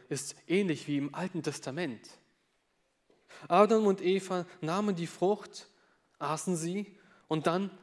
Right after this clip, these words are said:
was passierte? Wurden ihnen die Augen geöffnet und sie erkannten plötzlich, ja, und hier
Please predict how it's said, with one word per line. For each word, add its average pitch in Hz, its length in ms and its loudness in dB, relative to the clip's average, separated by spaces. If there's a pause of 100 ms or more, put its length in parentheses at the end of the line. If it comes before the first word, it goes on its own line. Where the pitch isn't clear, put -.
(120)
was 143 120 -4
passierte? 160 640 -6 (720)
Wurden 160 200 0
ihnen 151 120 -2
die 160 200 -2
Augen 151 340 -6
geöffnet 151 640 -8 (840)
und 165 120 2
sie 240 80 8
erkannten 208 640 6
plötzlich, 156 720 2 (1300)
ja, 139 260 -6 (260)
und 147 180 -2
hier 185 320 0